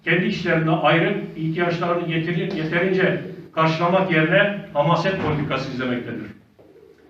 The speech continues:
Kargo taşımacılığı yapanlarla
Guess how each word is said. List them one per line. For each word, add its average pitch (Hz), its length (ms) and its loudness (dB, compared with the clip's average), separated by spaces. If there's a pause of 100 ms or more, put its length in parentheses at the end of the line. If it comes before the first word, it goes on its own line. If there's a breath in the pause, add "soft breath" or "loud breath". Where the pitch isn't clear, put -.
(540)
Kargo 214 280 4
taşımacılığı 208 640 2
yapanlarla 196 760 6